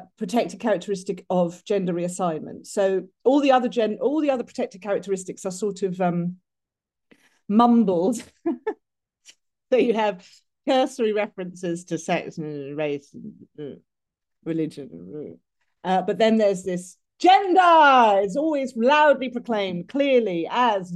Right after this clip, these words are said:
the defining protected characteristic on the basis of which no one should ever discriminate, ever. Um, and there's lots of colour and lots of noise. And of course,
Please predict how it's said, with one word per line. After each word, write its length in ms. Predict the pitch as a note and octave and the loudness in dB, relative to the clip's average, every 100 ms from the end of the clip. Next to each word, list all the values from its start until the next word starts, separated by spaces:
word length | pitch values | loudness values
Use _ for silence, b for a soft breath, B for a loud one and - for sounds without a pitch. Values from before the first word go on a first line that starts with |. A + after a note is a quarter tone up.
| E3+ | -4
the 400 | D4 D4 C4 G3+ F3 | -2 0 -2 -6 -10
defining 580 | G3 C4 C4 B3 G3 | -8 -2 0 0 -6
protected 340 | F3+ - B3 A3+ | -10 -8 -8 -4
characteristic 560 | A#3+ - G#3+ A#3 F#3+ | -4 -2 -2 -2 -4
on 120 | F3+ G3+ | -6 -2
the 40 | |
basis 320 | A3+ A3+ G3 | -2 -2 -4
of 60 | F#3+ | -2
which 180 | A3+ A#3 | -2 0
no 140 | B3+ | 0
one 80 | A3+ | 0
should 140 | G#3 | 0
ever 200 | A3+ G#3 | 0 0
discriminate, 640 | F#3+ G3+ - B3 A3 F3 - | -4 -8 -4 -2 -2 -4 0
ever. 540 | C#4 C#4 G#3 D#3 G#3+ A#3+ _ _ _ _ _ - | 2 2 0 -4 -6 -8 _ _ _ _ _ -8
Um, 540 | G#3+ A#3 A3+ A#3 A3+ - A3+ | -2 0 -2 -4 -8 -10 -4
and 160 | A#3 | 0
there's 140 | A#3+ C#4+ | 2 2
lots 240 | D4+ - | 0 -2
of 100 | A#3+ | -10
colour 300 | - A3 G#3+ | -4 -2 -2
and 80 | G#3 | -2
lots 260 | A3 - | -4 -4
of 120 | A#3 G3+ | -10 -6
noise. 500 | G3+ F#3 F3+ F#3+ - | -4 -2 -2 -2 -4
And 100 | A3 | -8
of 80 | |
course, 480 | - B3+ A3+ A3 - | -4 0 0 0 -8